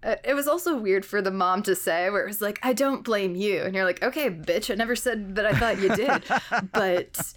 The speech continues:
Speaker 1: it, it wasn't really their fault. Like, tons of people play D and D. It's not their fault that one had a disassociative break that was completely unrelated to the
Speaker 2: Yeah,
Speaker 1: game.
Speaker 2: I guess you could say that, like, had it not been their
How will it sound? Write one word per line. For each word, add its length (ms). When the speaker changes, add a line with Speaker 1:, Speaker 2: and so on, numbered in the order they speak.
Speaker 1:
it, 220
it 100
wasn't 340
really 280
their 240
fault. 480
Like, 260
tons 300
of 100
people 340
play 280
D 280
and 140
D. 200
It's 220
not 200
their 160
fault 300
that 120
one 220
had 160
a 60
disassociative 920
break 440
that 100
was 160
completely 500
unrelated 600
to 120
the 60
Speaker 2:
Yeah, 300
Speaker 1:
game. 80
Speaker 2:
I 40
guess 200
you 80
could 160
say 200
that, 140
like, 160
had 140
it 100
not 220
been 240
their 540